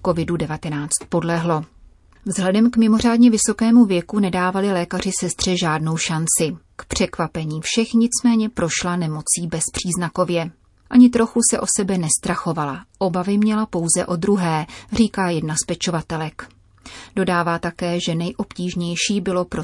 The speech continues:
sestru André to, že se nemohla účastnit bohoslužeb,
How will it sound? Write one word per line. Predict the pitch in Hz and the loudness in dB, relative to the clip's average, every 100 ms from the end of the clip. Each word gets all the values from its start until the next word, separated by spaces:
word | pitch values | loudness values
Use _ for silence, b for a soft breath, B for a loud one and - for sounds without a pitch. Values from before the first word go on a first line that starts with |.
| - | -2
sestru | 170 - - 180 - | -2 -4 -4 -6 -4
André | 165 165 156 151 151 - | -6 -4 -6 -8 -10 -2
to, | 185 185 B B B - | -2 -2 B B B -2
že | 233 240 | 0 2
se | 226 | 0
nemohla | 185 165 185 185 185 | 0 0 0 0 -2
účastnit | 175 - 170 156 - 170 | -4 -6 -4 -2 -2 -4
bohoslužeb, | 170 160 208 - 170 156 160 | -4 -2 0 0 0 -2 -4